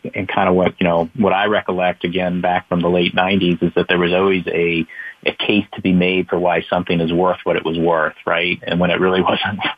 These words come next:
worth anything. Um, you know, nowadays you hear people talk about companies trading at thirty, forty times, fifty, sixty times revenue,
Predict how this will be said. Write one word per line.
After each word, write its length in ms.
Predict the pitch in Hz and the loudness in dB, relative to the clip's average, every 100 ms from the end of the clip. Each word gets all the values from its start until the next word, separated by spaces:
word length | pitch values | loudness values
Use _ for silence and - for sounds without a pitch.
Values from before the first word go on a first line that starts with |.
| - - - - | -6 -6 -6 -2
worth 240 | 110 104 | 0 0
anything. 520 | 110 117 101 92 87 85 - - - - _ - | 0 -2 -2 -4 -4 -6 -14 -20 -18 -20 _ 0
Um, 360 | 101 98 95 - | 2 4 2 2
you 140 | 113 101 | 2 4
know, 260 | 92 92 - - - - | 4 0 -4 -14 -10 0
nowadays 580 | 101 110 107 104 98 98 | 2 2 4 4 2 0
you 100 | 95 | 0
hear 240 | 110 107 | 2 0
people 260 | 98 101 95 | 0 -2 -2
talk 280 | - 98 98 | 0 0 0
about 340 | 92 87 - _ _ - - _ - | 0 0 -2 _ _ -20 -20 _ -8
companies 400 | - 98 98 92 | -6 -2 0 0
trading 360 | - 110 98 87 | 0 2 2 2
at 160 | - | 0
thirty, 320 | 107 101 98 87 | 2 2 2 0
forty 340 | - 104 92 | 0 0 0
times, 460 | - 92 90 90 82 _ _ _ - | 0 0 2 2 0 _ _ _ -2
fifty, 400 | 123 120 98 87 | -2 0 -2 0
sixty 260 | 139 - 104 | -2 0 -4
times 400 | - 101 92 85 | -2 0 0 0
revenue, 540 | 107 143 98 87 85 | 0 2 0 -2 -4